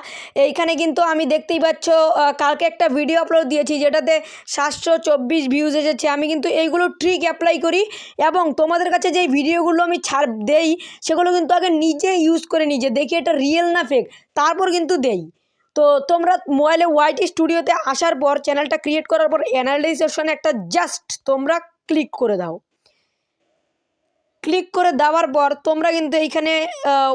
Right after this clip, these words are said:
অনেক কিছু দেখতে পারবে, কিন্তু এইটাতে আমাদের এখন mainly কাজ নেই। কাজ হলো এই কনটেন্ট সেকশন,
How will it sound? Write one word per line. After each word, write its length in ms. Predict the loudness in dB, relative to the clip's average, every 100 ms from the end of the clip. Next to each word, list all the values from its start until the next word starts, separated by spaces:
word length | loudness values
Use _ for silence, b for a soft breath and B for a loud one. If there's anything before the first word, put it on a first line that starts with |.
| 0
অনেক 160 | -2 -2
কিছু 180 | -2 0
দেখতে 280 | -2 -2 0
পারবে, 180 | 0 0 -2
কিন্তু 160 | -2 0 0
এইটাতে 260 | 0 -2
আমাদের 320 | -2 -2 0 0 0
এখন 160 | -2 -2
mainly 260 | -2 -2 -4 -4
কাজ 140 | -4 -2 -2
নেই। 120 | -2 -2 B B _
কাজ 200 | -2 0 2 2
হলো 140 | 2 2 0
এই 60 | -2 0
কনটেন্ট 440 | 0 0 0 0 -2 -2
সেকশন, 360 | -4 -2 -4